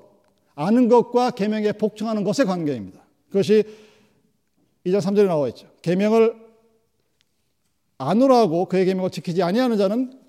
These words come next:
거짓말하는 자요. 그리고 그 거짓말하는 자는 그 안에 진리가 있지 않기 때문에 하나님의 계명을 지키지 않는 것으로." 그 커넥션을 정리합니다. 그리고 두 번째 스텝은 삼 절과 오 절 이하입니다. 우리가 그의 계명에 순종할 때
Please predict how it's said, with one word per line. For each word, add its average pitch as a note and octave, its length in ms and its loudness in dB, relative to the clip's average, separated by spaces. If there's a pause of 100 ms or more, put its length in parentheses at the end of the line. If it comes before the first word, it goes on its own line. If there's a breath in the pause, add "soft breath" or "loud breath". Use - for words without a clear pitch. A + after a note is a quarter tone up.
거짓말하는 G3 720 -2
자요. A2+ 160 -14 (180)
그리고 F#3+ 240 -2
그 G3 80 -6
거짓말하는 A3 640 -2
자는 A#3+ 180 -2 (260 loud breath)
그 A3 120 -2
안에 A#3 160 0
진리가 C4 420 2
있지 A#3+ 300 0
않기 A#3+ 420 -4
때문에 C4 340 2 (320 loud breath)
하나님의 A3+ 280 -6
계명을 F#3 240 -4
지키지 G3 320 -6
않는 A#3 180 0
것으로." F3 400 0 (140 loud breath)
그 F#3+ 80 -8
커넥션을 A3+ 480 -2
정리합니다. D#3 580 -4
그리고 F#3+ 220 0
두 G#3 160 0
번째 A#3 280 6
스텝은 G3 460 0 (240 loud breath)
삼 A#3+ 220 -4
절과 A3+ 160 4
오 G3 160 4
절 F3 400 0 (300)
이하입니다. F#3 400 0
우리가 G3 260 2
그의 G3 220 2
계명에 G3 220 -2
순종할 G3+ 420 -2
때 A#3 200 4